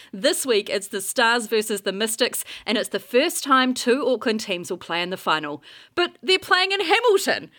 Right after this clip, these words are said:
Why is that, former Silver Fern turned Sky commentator Courtney Tidy?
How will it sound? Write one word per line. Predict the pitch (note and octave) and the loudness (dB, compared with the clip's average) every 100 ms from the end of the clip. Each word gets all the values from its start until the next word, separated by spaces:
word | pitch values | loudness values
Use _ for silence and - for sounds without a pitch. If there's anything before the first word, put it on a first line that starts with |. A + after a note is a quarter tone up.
| _ | _
Why | - B3+ C#4+ - | -4 0 2 2
is | F#3+ - | 0 2
that, | G3 - | 2 2
former | - F#3 E3+ | -2 0 0
Silver | - F3+ E3+ | -2 -2 -2
Fern | F3 F#3 F3+ | -4 -4 -4
turned | F3 F3+ F3 E3 | -4 -6 -6 -6
Sky | - F3 D#3 | -2 2 0
commentator | - F3+ F#3+ F#3 G3+ A3 | -2 -6 -6 -2 0 0
Courtney | G#3+ B3 A#3+ C4 | 2 2 2 0
Tidy? | C#4+ C#4 C#4+ D#4+ | 4 4 4 0